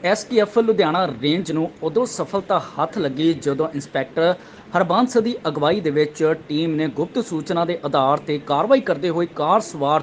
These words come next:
ਦੋ ਵਿਅਕਤੀਆਂ ਨੂੰ ਇੱਕ ਕਿਲੋ ਚਾਰ ਸੌ ਪੰਜ ਗ੍ਰਾਮ ਨਸ਼ੇ ਸਮੇਤ ਬਰਾਮਦ ਕੀਤਾ। ਬਰਾਮਦ ਕੀਤੀ ਗਈ ਹੈਰੋਇਨ ਦੀ ਕੀਮਤ ਅੰਤਰਰਾਸ਼ਟਰੀ ਬਾਜ਼ਾਰ ਦੇ ਵਿੱਚ ਕਰੀਬ ਸਾਢੇ ਸੱਤ ਕਰੋੜ ਰੁਪਏ ਦੀ ਦੱਸੀ ਜਾ ਰਹੀ ਹੈ।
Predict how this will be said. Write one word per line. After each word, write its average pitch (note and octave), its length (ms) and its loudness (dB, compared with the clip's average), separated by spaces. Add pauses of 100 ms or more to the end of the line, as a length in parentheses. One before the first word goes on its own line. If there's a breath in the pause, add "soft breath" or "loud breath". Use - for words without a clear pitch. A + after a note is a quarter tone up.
ਦੋ G3 180 2
ਵਿਅਕਤੀਆਂ F3 400 -2
ਨੂੰ F#3+ 220 -4 (200 loud breath)
ਇੱਕ B3 240 4
ਕਿਲੋ A3 280 4
ਚਾਰ F3+ 420 2
ਸੌ G3 160 -4 (140)
ਪੰਜ F3 280 -2 (120)
ਗ੍ਰਾਮ D3+ 380 2 (300)
ਨਸ਼ੇ G3+ 440 0
ਸਮੇਤ F#3+ 460 -4 (220)
ਬਰਾਮਦ D3 340 0
ਕੀਤਾ। B2 300 -4 (200)
ਬਰਾਮਦ C#3 440 -2
ਕੀਤੀ D#3 280 -8
ਗਈ E3+ 140 0 (160)
ਹੈਰੋਇਨ G3 360 0
ਦੀ F#3 200 -8
ਕੀਮਤ E3+ 380 -2 (540 loud breath)
ਅੰਤਰਰਾਸ਼ਟਰੀ G#3+ 680 2
ਬਾਜ਼ਾਰ D3+ 400 2
ਦੇ D#3 100 -4
ਵਿੱਚ D3+ 300 0 (140)
ਕਰੀਬ E3 360 0
ਸਾਢੇ B3 420 0
ਸੱਤ F3+ 260 -4
ਕਰੋੜ D#3 220 -4
ਰੁਪਏ D#3+ 180 -2
ਦੀ D#3+ 140 -2 (100)
ਦੱਸੀ D3 240 -4
ਜਾ C3 200 -4
ਰਹੀ C#3 140 0
ਹੈ। D3 100 0